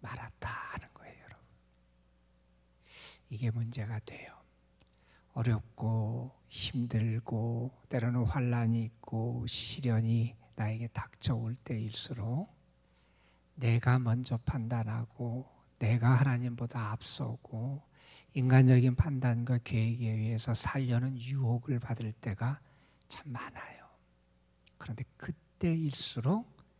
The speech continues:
하나님의 말씀을 기다릴 수 있어야 되고요. 그런 때일수록 하나님의 뜻을 찾을 수 있어야 되고요.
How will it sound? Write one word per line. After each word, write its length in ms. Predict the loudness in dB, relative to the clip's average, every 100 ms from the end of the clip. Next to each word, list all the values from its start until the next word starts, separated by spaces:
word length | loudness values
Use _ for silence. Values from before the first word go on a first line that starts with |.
| _ _ -10
하나님의 440 | -4 -2 0 -2
말씀을 460 | -2 -4 -6 -8 -8
기다릴 500 | -4 0 0 0 0
수 200 | 0 -4
있어야 360 | -4 -6 -8 -10
되고요. 420 | -16 -20 -20 -20 -20 _ _ _ _ -20 -20 _
그런 380 | -2 4 4 6
때일수록 800 | 6 6 6 0 0 2 2 -2 -12 -20 -8
하나님의 460 | 2 2 4 0 -4
뜻을 360 | -8 -6 -6 -8 -6
찾을 380 | -4 -4 0 0
수 200 | 2 -2
있어야 400 | -4 -4 -6 -8
되고요. 400 | -10 -18 -20